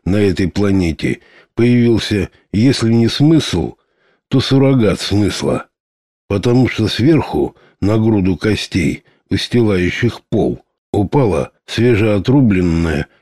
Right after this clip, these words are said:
человеческая рука. Я присел, чтобы рассмотреть ее получше. Она была отрублена по самое плечо и еще кровоточила. Раздробив чей-то костяк, упала вторая рука.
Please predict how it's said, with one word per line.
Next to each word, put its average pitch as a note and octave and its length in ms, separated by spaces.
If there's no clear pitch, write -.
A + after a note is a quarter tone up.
человеческая G#2+ 1000
рука. A2 540
Я C3 180
присел, A#2+ 760
чтобы G#2+ 400
рассмотреть G#2 600
ее G2 200
получше. A2+ 800
Она A#2 240
была A2 360
отрублена F#2+ 680
по G#2 140
самое G#2+ 500
плечо A2 600
и A2 80
еще A2+ 360
кровоточила. F#2 1080
Раздробив A2 720
чей-то C3 340
костяк, - 640
упала B2 440
вторая E2 480
рука. F#2 560